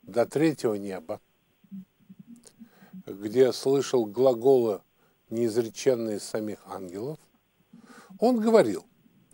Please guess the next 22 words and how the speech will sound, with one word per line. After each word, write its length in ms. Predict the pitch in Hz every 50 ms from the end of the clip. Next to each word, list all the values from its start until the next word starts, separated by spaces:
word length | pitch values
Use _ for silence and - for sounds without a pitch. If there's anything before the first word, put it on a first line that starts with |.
| _ _ _ _ _ _ _ _ _ _ _ _ _ _ _ -
«Нелепых 760 | 135 160 190 208 208 233 254 262 247 - - 127 - - - - _
и 100 | 175 170
бабьих 600 | 147 131 165 196 190 175 151 165 170 156 135 135
басен 580 | 135 151 233 254 226 - - - 107 90 - - _ _ _ _ _
отвращайся». 1000 | - 202 202 - 147 139 127 101 - - - - 113 - - - - - - - _ _ _ _ _ _ _ _ _ _ _ _ _ _ _ _ _ _ _ _ _
Поэтому 360 | - 151 175 - - 202 190
то, 200 | 170 - 226 202
что 180 | - - - 196
вам 240 | 190 202 196 196 - -
нелепые 600 | 180 190 196 190 196 202 196 170 - 190 190 185
бабы 400 | 165 165 196 190 180 170 180 175
там 240 | - - 175 175
говорят 560 | 160 156 180 185 208 233 277 285 277 277 - - _ _ _ _ _ _ _ _ _ _ -
по 100 | 139 135
поводу 500 | - - 147 135 131 120 127 123 120 - -
имен, 680 | - 143 135 143 175 214 233 233 233 226 226 220 214 185
там, 320 | - 202 185 185 180 170 - _ _ _ _ _
нельзя 360 | 127 135 139 127 123 147 143 135
называть, 1080 | 131 131 123 110 101 120 123 110 104 120 170 208 214 214 214 214 208 208 202 202 190 - _ _ _ _ _ _ _ _ _ _
там 200 | - 123 120 120
еще 640 | 110 120 117 95 - - - 196 220 233 226 220 202
чего-то 680 | - - - 196 185 185 180 175 156 - - 151